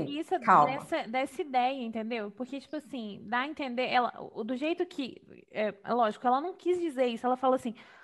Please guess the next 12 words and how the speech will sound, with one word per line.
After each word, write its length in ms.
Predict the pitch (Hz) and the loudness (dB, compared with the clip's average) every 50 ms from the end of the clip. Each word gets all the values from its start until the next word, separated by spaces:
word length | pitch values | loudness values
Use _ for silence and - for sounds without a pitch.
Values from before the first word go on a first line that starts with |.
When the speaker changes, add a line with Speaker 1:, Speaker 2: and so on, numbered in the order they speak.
| - _ | -10 _
Speaker 1:
"Ah, 120 | - 285 285 | 2 4 4
o 40 | 277 | 4
amor 260 | 277 269 269 294 311 | 4 4 4 4 4
é 40 | 349 | 4
incrível, 460 | 370 370 359 - 294 269 254 240 247 | 2 0 0 -2 0 0 0 0 -2
mas 200 | 240 240 247 240 | 0 0 2 2
eu 100 | 254 247 | 2 2
quero 200 | 254 277 269 277 | 2 0 -2 -2
mostrar 360 | 277 277 285 285 - - 262 277 | -2 -2 -4 -4 -2 0 0 0
uma 120 | 277 285 | 2 0
mulher 480 | 285 277 277 254 247 247 262 302 294 - - - - _ _ _ _ _ _ _ | 0 2 4 4 6 6 6 4 2 -2 -10 -20 -20 _ _ _ _ _ _ _
forte." 1040 | _ - - - 233 220 226 240 233 233 - - - _ - - - - 202 202 | _ -18 -4 0 4 6 8 8 6 6 2 -2 -14 _ -20 -18 -14 -14 -14 -16